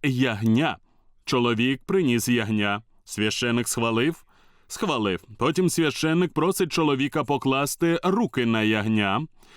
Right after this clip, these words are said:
На голову. На голову. Людина покладає руки на голову ягня. Це все зорові образи часів до народження Ісуса. Бог навчав єврейський народ. Це все були репетиції, які вказували на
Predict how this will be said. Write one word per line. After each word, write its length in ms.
На 140
голову. 460
На 200
голову. 460
Людина 400
покладає 540
руки 300
на 280
голову 440
ягня. 520
Це 300
все 420
зорові 280
образи 580
часів 540
до 140
народження 720
Ісуса. 800
Бог 320
навчав 560
єврейський 640
народ. 360
Це 300
все 260
були 220
репетиції, 640
які 280
вказували 600
на 160